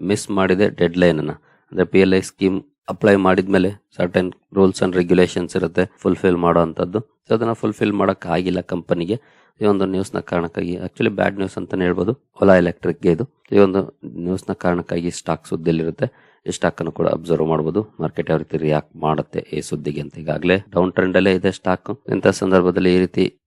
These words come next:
ನ್ಯೂಸ್‌ಗಳು ಬರೋದು ಕೂಡ ಇನ್ನು ಡೌನ್‌ಗೆ ಹೋಗ್ಲಿಕ್ಕೆ ಕಾರಣ ಆಗ್ಬೋದು. But ನೋಡೋಣ ಯಾವ ರೀತಿ ಪರ್ಫಾರ್ಮೆನ್ಸ್ ಬರುತ್ತೆ ಅಂತ. ನಂತರ ಜಿ ಇ ವರ್ನೋವಾ ಟಿ ಅಂಡ್ ಡಿ ಇಂಡಿಯಾ ಕೂಡ ಸುದ್ದಿಯಲ್ಲಿರುತ್ತೆ. ರಾತ್ರಿ ವಿಡಿಯೋದಲ್ಲೂ ಕೂಡ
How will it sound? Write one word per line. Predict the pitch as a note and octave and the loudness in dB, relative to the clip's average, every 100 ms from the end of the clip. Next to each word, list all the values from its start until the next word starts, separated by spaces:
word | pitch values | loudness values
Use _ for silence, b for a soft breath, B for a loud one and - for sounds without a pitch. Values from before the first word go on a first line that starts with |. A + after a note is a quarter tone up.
| F2+ | -4
ನ್ಯೂಸ್‌ಗಳು | F2+ - F2+ | -4 0 0
ಬರೋದು | E2 F#2+ F2 F2+ | 2 0 0 0
ಕೂಡ | - F#2 E2 b b - | 0 -2 -4 b b -6
ಇನ್ನು | F2 F2 F2 _ F2+ | -2 -2 -4 _ 2
ಡೌನ್‌ಗೆ | F2 E2 E2 - - _ _ _ | 2 4 0 -2 -6 _ _ _
ಹೋಗ್ಲಿಕ್ಕೆ | F2 E2 D#2 D#2+ | -2 0 -2 -4
ಕಾರಣ | - D#2+ E2 | 0 2 2
ಆಗ್ಬೋದು. | D#2+ E2 - C3 b b _ | 0 -2 -2 -2 b b _
But | D#2+ - | -2 2
ನೋಡೋಣ | F2+ D#2 | 4 4
ಯಾವ | D2 C#2+ | 4 2
ರೀತಿ | D2+ - | 0 -2
ಪರ್ಫಾರ್ಮೆನ್ಸ್ | - D#2 D#2+ D2+ D#2 - - | -4 -4 -4 -2 -2 -6 -2
ಬರುತ್ತೆ | D2+ - E2 | -2 -2 -8
ಅಂತ. | D2 C#2+ D#2 - _ _ _ - | -8 -8 -10 -10 _ _ _ 0
ನಂತರ | B2+ B2+ | 2 4
ಜಿ | B2 G2+ G#2+ A2+ | 2 6 6 6
ಇ | |
ವರ್ನೋವಾ | - F2+ F#2 G2+ G2 G2 | 4 2 4 2 4 2
ಟಿ | G2+ - F#2+ | 0 -2 0
ಅಂಡ್ | F2+ F2+ | 0 2
ಡಿ | F#2 | 2
ಇಂಡಿಯಾ | - F2 F2 F2+ E2+ | 2 0 0 2 2
ಕೂಡ | - E2+ | -2 -6
ಸುದ್ದಿಯಲ್ಲಿರುತ್ತೆ. | - E2+ E2 E2 D#2+ F#2 G2 _ _ _ _ - | -6 -2 2 2 0 -2 -4 _ _ _ _ -12
ರಾತ್ರಿ | E2 F2+ | 0 2
ವಿಡಿಯೋದಲ್ಲೂ | E2 E2 E2+ E2 | 6 6 6 2
ಕೂಡ | - | 2